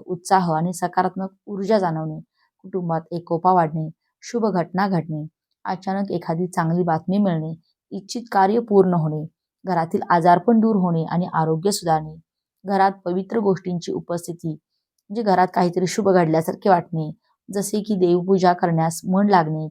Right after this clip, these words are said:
किंवा घरात दिवे लागणे, कुलदेवतेचा आशीर्वाद मिळवण्यासाठी त्यांची नियमित पूजा करणे, त्यांच्या मंत्राचा जप करणे आणि त्यांच्याबद्दल माहिती मिळवून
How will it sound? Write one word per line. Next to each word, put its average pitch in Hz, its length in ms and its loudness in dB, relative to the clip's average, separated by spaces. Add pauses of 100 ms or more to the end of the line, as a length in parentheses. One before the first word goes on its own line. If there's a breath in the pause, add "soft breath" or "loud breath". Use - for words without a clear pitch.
किंवा 175 220 -8
घरात 170 260 0
दिवे 175 340 2
लागणे, 156 380 0 (1000)
कुलदेवतेचा 180 760 0
आशीर्वाद 185 500 2
मिळवण्यासाठी 170 560 -2
त्यांची 170 320 -2
नियमित 165 400 -2
पूजा 185 300 2
करणे, 160 360 -4 (380)
त्यांच्या 196 300 -2
मंत्राचा 170 460 0
जप 196 340 2
करणे 160 320 0 (300)
आणि 214 140 -6
त्यांच्याबद्दल 202 680 2
माहिती 185 380 -2
मिळवून 175 320 0